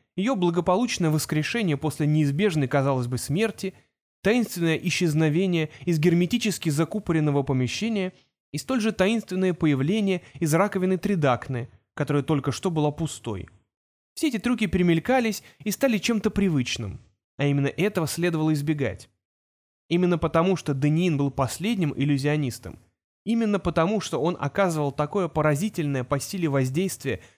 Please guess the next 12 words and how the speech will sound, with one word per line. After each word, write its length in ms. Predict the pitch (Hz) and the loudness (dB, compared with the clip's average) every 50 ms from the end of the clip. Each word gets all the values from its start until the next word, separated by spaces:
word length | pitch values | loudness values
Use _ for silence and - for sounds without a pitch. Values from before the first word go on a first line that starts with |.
| _ | _
на 140 | - 156 160 | 0 0 0
всю 280 | 151 - - 233 240 165 | 0 0 -2 -2 0 2
индустрию 560 | 170 165 156 156 165 - - 185 196 185 170 | 2 2 2 2 -2 -4 -4 -2 -2 0 0
развлечений, 720 | 151 143 127 143 135 131 127 - - 240 240 196 139 - - - _ _ _ _ _ _ _ - | 0 -2 -2 -2 -2 -2 -2 -2 -4 -4 -4 -4 -6 -8 -12 -18 _ _ _ _ _ _ _ -2
он 160 | 156 160 160 | 0 2 4
должен 380 | 160 180 180 160 156 165 156 | 4 4 2 2 2 0 0
был 140 | 151 160 147 | 0 0 0
каждый 340 | - - 180 170 143 139 143 | 2 2 2 2 2 2 0
раз 240 | 139 165 180 156 - | 0 0 0 -2 -2
превзойти 500 | - 165 165 143 139 151 147 143 180 180 | -2 -2 0 0 2 0 0 0 -2 -4
самого 380 | - - 151 139 135 135 139 | -4 -2 0 0 0 0 -2
себя. 420 | 127 - 147 139 117 98 98 - | -2 -4 -6 -6 -4 -6 -6 -8